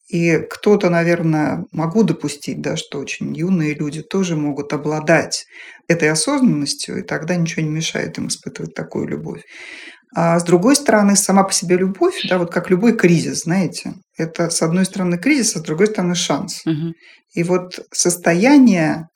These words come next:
Speaker 1: влюблённости — это такой шанс начать чувствовать себя по-другому, начать видеть мир по-другому.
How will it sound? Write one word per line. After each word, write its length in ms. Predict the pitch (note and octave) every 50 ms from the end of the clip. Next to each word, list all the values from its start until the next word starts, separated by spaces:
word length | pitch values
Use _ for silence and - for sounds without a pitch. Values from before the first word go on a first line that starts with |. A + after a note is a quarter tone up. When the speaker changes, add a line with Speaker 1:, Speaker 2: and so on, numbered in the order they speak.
| _ -
Speaker 1:
влюблённости — 840 | D3 D#3 D#3+ D3+ D#3 D3+ D3 D3 - - - - - - - - - - -
это 160 | G#3 G#3 G#3+
такой 320 | G#3 G3+ F#3 - - F#3 F3+
шанс 640 | - - - - C4 C#4+ D4+ D4 - - - - - _ _ _ _ _ _ _ _ _ _ _
начать 800 | F#3+ F3 F3 F3 - - B3+ B3+ C4 B3 B3 - - - - - _ _ _ _ _
чувствовать 440 | - - F#3+ F#3+ - - F3 E3 E3
себя 300 | - - E3 D#3+ F#3+ F#3+
по-другому, 600 | F#3+ - - - - - - - - F3 - - - _ _ _ - - - _ _ _
начать 360 | - E3+ E3 - G3+ F#3+ - F#3+
видеть 260 | F3 F3 E3+ E3+ -
мир 200 | E3+ D#3 D3 -
по-другому. 640 | - - - - - - - - - - - -